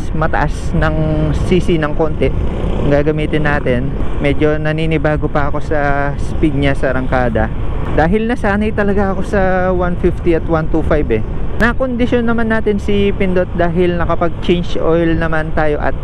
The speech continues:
gear oil. Bukod doon ay chinek ko lang yung C V T. Actually, hindi ko nilinis, pero chinek ko lang. Goods pa naman siya at hindi pa mapagpag yung belt.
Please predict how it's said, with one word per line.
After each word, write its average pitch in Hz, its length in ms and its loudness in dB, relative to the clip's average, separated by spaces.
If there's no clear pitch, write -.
gear 151 220 2
oil. 160 320 0
Bukod 247 320 2
doon 262 220 0
ay 220 260 0
chinek 262 320 -2
ko 269 80 0
lang 262 140 0
yung 254 100 -2
C 240 160 0
V 220 220 0
T. 220 100 2
Actually, 208 400 2
hindi 196 140 0
ko 190 100 2
nilinis, 185 560 0
pero 185 480 2
chinek 226 260 2
ko 220 140 2
lang. 175 320 0
Goods 226 240 -2
pa 247 140 0
naman 240 200 0
siya 196 320 0
at 190 80 -2
hindi 196 220 0
pa 196 180 0
mapagpag 180 560 0
yung 170 160 0
belt. 156 220 0